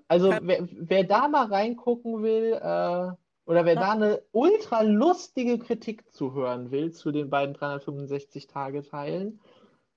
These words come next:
Speaker 1: der schaut am besten mal bei Behind auf YouTube vorbei oder hört in deren Podcast rein. Da geht's echt drum, was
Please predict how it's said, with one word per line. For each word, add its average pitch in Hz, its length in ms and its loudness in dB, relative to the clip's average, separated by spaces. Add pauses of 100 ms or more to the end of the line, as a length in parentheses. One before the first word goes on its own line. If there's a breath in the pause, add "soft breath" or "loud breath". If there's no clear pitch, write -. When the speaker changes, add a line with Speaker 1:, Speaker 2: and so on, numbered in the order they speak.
(320)
Speaker 1:
der 170 180 6
schaut 226 420 2
am 202 160 4
besten 208 500 -2
mal 190 220 2
bei 170 560 4
Behind 165 640 0
auf 170 140 -6
YouTube 208 340 -8
vorbei 123 680 0 (140)
oder 180 580 2
hört 185 200 -2
in 156 120 -2
deren 151 400 -2
Podcast - 640 -4
rein. 139 240 -2
Da 139 160 0
geht's 165 340 0
echt 180 260 -4
drum, 175 220 -2
was 151 260 -4